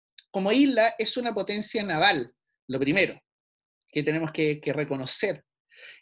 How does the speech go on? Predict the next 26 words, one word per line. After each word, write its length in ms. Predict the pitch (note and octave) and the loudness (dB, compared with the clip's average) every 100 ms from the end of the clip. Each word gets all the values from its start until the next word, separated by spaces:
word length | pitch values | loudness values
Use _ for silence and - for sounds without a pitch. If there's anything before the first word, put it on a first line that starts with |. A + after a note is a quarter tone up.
| _ | _
Eh, 720 | E3 E3+ E3+ E3+ E3+ E3+ E3+ _ _ _ _ | 2 4 4 4 2 2 0 _ _ _ _
Inglaterra, 920 | G3+ G#3 G#3 G#3+ B3+ C4+ C#4+ D4 - _ _ G#3+ | -6 -2 0 4 4 6 4 4 0 _ _ -2
eh, 380 | G#3+ G#3 G3 - | 0 0 -4 -14
fue 260 | - - B3+ | -10 4 4
uno 200 | C4 C4+ | 6 4
de 80 | A#3+ | 4
los 120 | A3 | 4
imperios 440 | G3 E3+ A3 A#3+ A#3 | 0 0 -2 0 -2
más 200 | G#3+ D#3+ | -4 -6
grandes 720 | D3+ F#3 C4 A3+ D3+ - - _ _ - | 0 2 2 0 -6 -10 -16 _ _ 0
de, 340 | E3 D#3+ D#3+ | 0 2 0
de 120 | D#3 | -2
la 60 | D#3 | -4
historia 280 | D3+ F#3 F3+ | -2 2 2
de 80 | E3 | 2
la 60 | |
humanidad, 500 | E3 E3+ F#3+ E3+ G3+ _ | 0 -2 -2 -4 -6 _
hasta 320 | E3+ F#3+ F3+ | -4 0 0
la 80 | E3 | 0
Segunda 360 | - D3+ F3 D#3+ | -2 -4 -2 -2
Guerra 200 | E3 D#3+ | -2 -4
Mundial, 420 | C#3 E3 G3 F3+ | -4 -2 -2 -4
donde 240 | C#3 C#3+ | -8 -6
ya 200 | C#3 D3 | -6 -4
pierde 340 | E3 F#3+ E3 D3+ | -2 -2 -2 -8
ese, 560 | - D3+ D3 D3 D#3 | -8 -6 -6 -8 -12